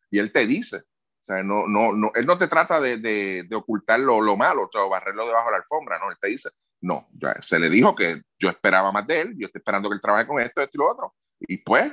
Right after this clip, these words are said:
estamos esperando." Y esa es la forma en que él trata con esta gente, y parece que a algunos le llega el mensaje y otros que no. Eh, Molina,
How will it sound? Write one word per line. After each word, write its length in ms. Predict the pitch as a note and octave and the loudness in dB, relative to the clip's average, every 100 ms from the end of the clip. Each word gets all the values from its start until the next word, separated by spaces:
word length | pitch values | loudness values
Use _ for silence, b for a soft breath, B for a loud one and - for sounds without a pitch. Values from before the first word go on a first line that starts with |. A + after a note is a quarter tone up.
| - | -8
estamos 320 | - G#2 G3 | -2 0 2
esperando." 640 | G3+ F#3+ A2+ E2+ D#2+ C2+ _ _ _ _ _ C#3+ | 0 0 2 0 -4 -16 _ _ _ _ _ 2
Y 120 | D3+ | 2
esa 180 | D3+ F#3+ | 2 0
es 80 | |
la 100 | F#3 | 0
forma 300 | F3 G#3 F3+ | -4 -6 -6
en 80 | C#3 | -8
que 100 | - | -4
él 160 | C3 - | -4 -2
trata 400 | B2+ G#2+ F2+ - | 0 0 0 -8
con 160 | A2+ G#2 | -6 -4
esta 200 | - C3+ | -4 -4
gente, 380 | F#3 G3+ - B2+ | -4 -6 -6 -6
y 220 | A2+ G#2 | -6 -4
parece 360 | - B2 G#3 | 0 0 0
que 80 | A3 | 0
a 120 | F3+ A2+ | 2 4
algunos 380 | B2 B2+ C#3 | 2 0 -2
le 60 | D3+ | 0
llega 120 | D3+ | 0
el 80 | D3+ | -2
mensaje 320 | D3+ G3 F3+ | -6 -4 -4
y 40 | B2+ | -4
otros 260 | A#2+ - - | -6 -14 -8
que 140 | D3 | -6
no. 180 | F#2 - b b b _ _ _ - | -6 -10 b b b _ _ _ 0
Eh, 600 | A#2+ A#2+ A#2 A#2 A2+ G2+ B B B - | 2 4 2 2 0 -2 B B B -12
Molina, 600 | A#2+ A#2+ C#3+ G#3+ F3+ | -2 2 4 4 4